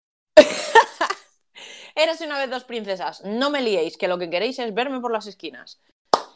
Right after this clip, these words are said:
Eh, tomo único de La Cúpula y Brúfalo Lector,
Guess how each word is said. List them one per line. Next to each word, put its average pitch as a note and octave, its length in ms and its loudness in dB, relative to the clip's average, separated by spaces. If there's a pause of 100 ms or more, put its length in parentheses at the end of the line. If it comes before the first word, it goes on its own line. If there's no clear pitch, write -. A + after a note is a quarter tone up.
(720)
Eh, B3 960 2
tomo B3 280 6
único E4 440 4
de C4+ 140 2
La A3 180 2
Cúpula G#3+ 1040 4
y A3 120 -4
Brúfalo G#3 380 0
Lector, C4+ 600 0